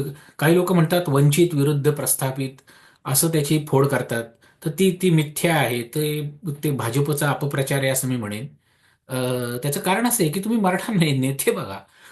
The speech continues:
कोण तुम्हाला, गडकरी इतका कोण एक मला मराठी नेता दाखवा की जो गडकरी इतका श्रीमंत असेल,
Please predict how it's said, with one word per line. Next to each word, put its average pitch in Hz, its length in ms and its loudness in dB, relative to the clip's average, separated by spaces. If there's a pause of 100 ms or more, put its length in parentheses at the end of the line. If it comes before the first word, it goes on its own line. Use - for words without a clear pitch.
कोण 247 260 2
तुम्हाला, 190 240 2
गडकरी 175 400 2
इतका 262 220 -2
कोण 226 200 2
एक 233 240 0
मला 214 180 0
मराठी 175 300 -2
नेता 165 220 -4
दाखवा 147 300 -4
की 151 100 -4
जो 151 120 -4
गडकरी 139 360 -2
इतका 139 200 -6
श्रीमंत 110 360 -8
असेल, 95 320 -6